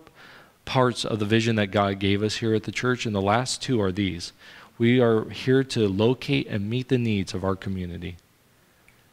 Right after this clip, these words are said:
and to point everyone back to Jesus' life. This is an opportunity to do that. And so for anyone in here,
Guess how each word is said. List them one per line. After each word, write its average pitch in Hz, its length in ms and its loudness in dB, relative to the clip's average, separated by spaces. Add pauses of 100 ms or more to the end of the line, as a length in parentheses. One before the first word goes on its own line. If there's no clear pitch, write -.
(220)
and 101 300 0
to - 100 -6
point 113 460 -4
everyone 107 520 0
back 92 260 -2
to 95 100 -6
Jesus' 90 520 -4
life. 87 400 -10 (1600)
This 123 320 4
is 131 120 0
an 120 120 -2
opportunity 107 580 0
to 98 80 0
do 92 200 -4
that. 85 200 -8 (840)
And 113 160 2
so 110 280 4
for 113 200 -2
anyone 143 400 2
in 123 140 2
here, 95 240 -6